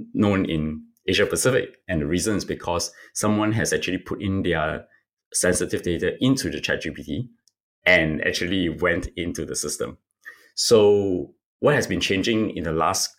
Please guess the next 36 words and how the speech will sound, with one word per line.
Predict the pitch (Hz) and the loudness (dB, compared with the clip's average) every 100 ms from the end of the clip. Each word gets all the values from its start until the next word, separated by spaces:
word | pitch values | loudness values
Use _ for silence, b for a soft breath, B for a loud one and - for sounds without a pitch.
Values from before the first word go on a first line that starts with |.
| _ | _
couple | - 78 90 82 | -8 0 2 2
of | 78 | 0
months | 80 80 - | -4 -6 -8
is | 69 - | -8 -6
that | 78 71 - b b b | -4 -4 -6 b b b
we're | 85 | -2
seeing | 90 - 113 110 131 | -2 0 0 0 0
a | - | -2
lot | 87 90 98 - | -2 0 -2 -2
more, | 101 98 95 95 98 - | -2 -2 -2 -2 -4 -4
um, | 85 78 76 | -4 -4 -4
like | 71 87 | -6 -4
Microsoft | 82 95 90 95 90 | -4 -2 -2 0 -2
have | - 76 - | -2 -6 -4
their | 71 - | -6 -2
own | 95 90 | -2 0
version | 82 92 82 | 0 0 -2
of | - | -4
Open | - 80 | -4 -2
A | 76 | -2
I, | 104 202 b b b b - | -2 -4 b b b b -2
and | 82 | 0
even | 90 95 95 90 - _ _ | 0 0 0 -4 -8 _ _
chat | - 107 | 4 4
G | - | 4
P | 95 98 | -2 -2
T | 98 | -2
has | 90 - | -2 -2
now | 92 90 | -2 -2
have | 90 67 | -4 -6
an | - - | -4 -2
enterprise | 78 85 101 92 - | -2 -2 0 0 -2
version | 78 73 82 78 b b b b - | -4 -2 -2 -4 b b b b -4
that | 80 | -2
comes | - 104 101 - | 0 0 -2 -4
with | 76 | -6